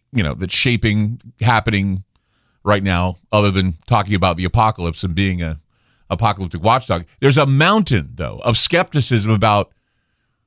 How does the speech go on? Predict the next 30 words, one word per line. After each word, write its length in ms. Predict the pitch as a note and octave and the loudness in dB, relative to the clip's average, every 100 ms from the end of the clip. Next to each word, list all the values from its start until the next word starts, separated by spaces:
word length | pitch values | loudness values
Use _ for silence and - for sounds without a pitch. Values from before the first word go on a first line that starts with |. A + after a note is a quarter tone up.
| _ _ _ _ | _ _ _ _
possible 540 | E3 E3 D#3 - C#3 | 0 2 0 0 -2
conspiracy 720 | A#2+ A#2 - C#3+ D3 C#3 B2 A2 | 0 -2 -2 0 2 2 2 0
theories 480 | G2+ F2+ F2+ F2+ | 0 0 0 0
dealing 300 | G2 A2 G#2+ | 0 2 2
with 100 | G2+ | 0
scarcity. 720 | - - A2 A#2+ - F2 C#2+ - | -2 -2 2 2 0 -2 -4 -10
In 80 | _ | _
fact, 200 | A2 G#2+ | -2 -2
as 120 | G#2 | -2
I 60 | A#2 | 0
was 160 | G#2 | -2
coming 400 | - E3 D3+ B2 | 0 0 2 2
in 160 | B2 E3 | 2 2
tonight, 480 | - D#2+ D#2 D2 - | 0 0 0 -4 -6
and 140 | G2 | -4
when 140 | G2+ F#2+ | -2 -2
I 80 | |
walked 260 | G2+ A#2+ A#2+ | 0 0 0
into 140 | G#2 | -6
the 80 | F2+ | -4
studio, 420 | - C3 B2+ G2+ | -2 0 2 0
Ron 240 | F#2 G2+ G#2+ | 2 0 0
had 100 | F2+ | -2
pointed 240 | A#2+ G2 | -4 -2
out 140 | G2+ F#2+ | -2 -2
that 80 | |
on 100 | F#2+ | -4
C 240 | F2 - B2+ | -2 0 2
N 140 | A2 | 2
N, 300 | A#2 F#2+ C2+ | 2 0 -4